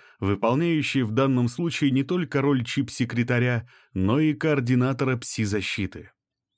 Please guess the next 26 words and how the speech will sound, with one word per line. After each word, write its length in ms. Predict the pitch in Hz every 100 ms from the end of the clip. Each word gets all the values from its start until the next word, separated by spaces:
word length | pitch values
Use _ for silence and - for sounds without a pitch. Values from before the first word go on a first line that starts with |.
| _ -
Пейзаж 560 | 113 107 101 135 135
резко 380 | 110 123 120 117
изменился, 800 | 104 107 120 117 101 - - - -
штурмующие 880 | - 110 101 120 113 95 - 104 101
мозг 340 | 117 113 -
внешние 460 | 98 117 113 107 98
поля 340 | 92 92 120
пронзили 720 | 120 101 95 98 92 127 117
нервную 500 | 110 107 104 98 95
систему 520 | - 101 - 110 92
Терентия, 760 | - 95 143 131 135 131 123 - - - - -
и 120 | 92
он 220 | 131 180
увидел 380 | 139 143 160 147
настоящий 800 | 131 120 113 110 113 123 - 107
ландшафт, 680 | 92 92 - 139 156 - - _ _ _ _ -
или 180 | 214
скорее 440 | 135 - 123 143 110
объём 340 | 104 117 123
пространства, 920 | 110 113 - 117 110 90 - - 80 - - -
внутри 380 | 92 110 101 107
которого, 500 | 101 113 135 113 110
как 300 | 107 98 -
муравей 600 | 95 101 110 117 117 104
в 60 |
янтаре, 760 | 90 87 98 95 98 110 139 123